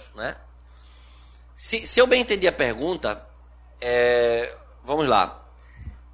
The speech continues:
É, a, é o que há de diferença entre sistemas que a gente chama no direito de common law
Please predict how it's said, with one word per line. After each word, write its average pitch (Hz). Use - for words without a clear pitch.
É, 156
a, 175
é 165
o 190
que 196
há 190
de 185
diferença 190
entre 202
sistemas 160
que -
a 156
gente 151
chama 156
no 156
direito 139
de 123
common 135
law 123